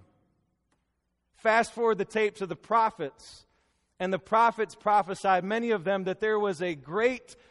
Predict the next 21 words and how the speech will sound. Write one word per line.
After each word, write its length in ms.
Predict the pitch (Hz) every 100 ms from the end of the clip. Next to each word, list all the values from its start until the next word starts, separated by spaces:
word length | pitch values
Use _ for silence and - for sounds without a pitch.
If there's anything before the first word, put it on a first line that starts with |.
| _
servant 760 | - - 269 254 190 175 160 - _ _
who 180 | - 202
would 200 | 180 165
suffer 760 | - - 220 214 214 214 202 190 _ -
on 140 | 165 175
our 180 | 180
behalf. 540 | 180 170 156 156 131 110 _ _ _ _ _ _ _ _ _ _ _ _ _ -
And 220 | 180 196
then 220 | 233 285
you 140 | 277 269
get 220 | 214 262
to 120 | 233
the 140 | 208 190
Gospels, 1040 | 208 226 208 - 160 139 113 - - - _ _ _ _
and 220 | 196 196
the 100 | 185
grace 500 | 156 156 226 269 277 - - - _ _ 208
of 260 | 190 175
God 540 | 156 202 233 240 226 208 -
has 240 | - 202 180
appeared, 800 | 185 - 254 269 214 147 120